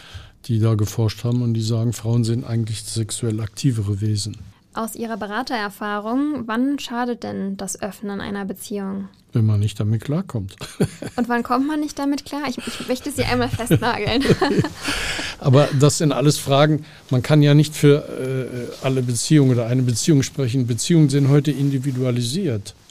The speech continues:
Speaker 1: Und, äh, da muss man in die einzelne Beziehung reingucken. Was schadet dieser Beziehung?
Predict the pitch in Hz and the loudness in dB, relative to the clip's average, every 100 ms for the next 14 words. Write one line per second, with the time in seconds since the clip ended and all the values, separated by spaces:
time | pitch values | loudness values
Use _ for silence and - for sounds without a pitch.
0 | _ _ 139 123 117 113 113 135 123 127 | _ _ 0 4 4 4 0 -4 -4 -4
1 | 139 - - 143 120 120 143 147 131 127 | -8 -12 -14 -8 0 4 4 4 2 2
2 | 127 110 117 120 - 131 120 113 214 220 | 2 0 -2 -2 2 2 2 -2 0 2
3 | 120 107 107 117 110 107 110 117 - 123 | 4 2 0 0 -2 -2 -2 -4 0 0
4 | 113 107 175 208 131 104 107 - 123 104 | 0 0 -2 2 2 0 -4 -6 -8 -10